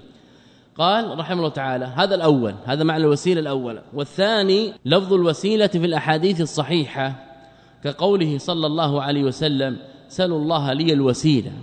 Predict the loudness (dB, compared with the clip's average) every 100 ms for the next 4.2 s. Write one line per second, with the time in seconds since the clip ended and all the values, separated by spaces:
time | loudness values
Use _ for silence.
0 | -18 -20 -20 -20 _ -4 -2 0 0 0
1 | -2 -2 -2 -4 -6 -10 -6 -6 0 0
2 | 0 -2 -4 -4 0 0 0 -4 -4 -6
3 | -4 -4 -2 -6 -4 -4 -2 -4 -2 -2
4 | -2 -8